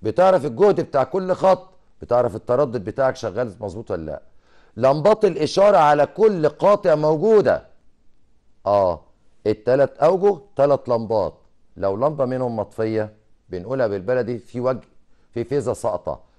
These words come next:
اللي احنا بنقول عليها باللغة العلمية سقوط أحد الأوجه، كده هيأثر؟ آه، طبعًا هيأثر، واحنا خدنا حماية سقوط أحد الأوجه في مادة الآلات الكهربية. طيب،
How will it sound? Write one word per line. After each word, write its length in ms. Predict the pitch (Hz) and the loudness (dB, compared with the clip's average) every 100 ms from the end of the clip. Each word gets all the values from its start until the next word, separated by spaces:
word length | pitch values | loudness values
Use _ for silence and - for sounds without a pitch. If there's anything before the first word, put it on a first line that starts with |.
| - | -16
اللي 140 | 98 120 | -10 -8
احنا 160 | 120 | -8
بنقول 240 | 95 127 120 | -10 -8 -4
عليها 500 | 98 107 113 107 107 _ _ - | -4 -4 -8 -8 -10 _ _ -14
باللغة 300 | 82 120 135 | -10 -6 -4
العلمية 600 | 101 98 101 101 101 92 _ _ _ _ | -2 -4 -8 -10 -10 -12 _ _ _ _
سقوط 600 | - 104 - - 147 - - | -18 -14 -14 -12 -12 -14 -10
أحد 280 | 107 - 85 | -8 -6 -6
الأوجه، 480 | 78 78 98 69 65 - _ _ _ _ _ _ | -6 -6 -6 -6 -14 -20 _ _ _ _ _ _
كده 220 | 101 92 | -8 -6
هيأثر؟ 520 | 92 135 143 135 123 | -6 -6 -6 -6 -6
آه، 60 | 78 | -6
طبعًا 360 | 78 82 76 73 | -8 -8 -8 -10
هيأثر، 460 | - 110 - 67 _ _ - - - | -10 -10 -10 -14 _ _ -20 -20 -8
واحنا 240 | 107 113 | -8 -6
خدنا 300 | - 139 110 | -6 -6 -6
حماية 580 | 113 107 107 127 123 120 _ _ | -10 -8 -6 -4 -4 -6 _ _
سقوط 560 | - 92 - 113 - 107 | -18 -16 -12 -12 -6 -4
أحد 260 | 98 107 - 92 | -2 -2 -4 -10
الأوجه 460 | 80 143 156 156 | -2 -2 0 -4
في 160 | 151 95 | -6 -6
مادة 360 | 101 85 101 - | -6 -6 -8 -12
الآلات 480 | 76 73 82 95 95 _ | -10 -6 -4 -4 -4 _
الكهربية. 480 | 98 101 76 53 - _ _ _ _ _ _ - - _ _ _ - | -14 -8 -8 -10 -18 _ _ _ _ _ _ -20 -20 _ _ _ -4
طيب، 300 | 92 73 | -4 -4